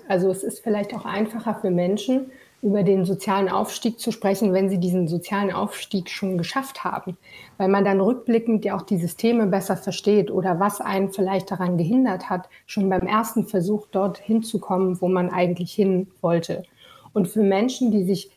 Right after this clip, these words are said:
allgemein im Leben weniger Gedanken darüber machen müssen, weil sie es nun mal von Haus aus so kennen oder weil sie diese Hürden vielleicht auch gar nicht so sehr hatten,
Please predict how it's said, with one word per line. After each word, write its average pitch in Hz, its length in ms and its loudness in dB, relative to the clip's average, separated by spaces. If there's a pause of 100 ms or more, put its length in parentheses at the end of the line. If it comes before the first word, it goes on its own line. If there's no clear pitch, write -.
(180)
allgemein 190 540 4
im 226 140 6
Leben 196 320 4
weniger 233 420 4
Gedanken 214 480 -2
darüber 175 360 0
machen 214 400 0
müssen, 175 320 -2
weil 190 180 0
sie 214 80 0
es - 160 -4
nun 180 160 2
mal 175 400 0
von 180 260 -4
Haus 190 280 0
aus - 180 -8
so 170 140 -4
kennen 214 480 0 (460)
oder 175 280 0
weil 175 200 2
sie 190 160 2
diese 175 460 0
Hürden 247 440 2 (100)
vielleicht 175 300 -2
auch 175 100 -12
gar 190 140 2
nicht 190 160 -2
so 190 100 -2
sehr 170 300 -4
hatten, 214 380 0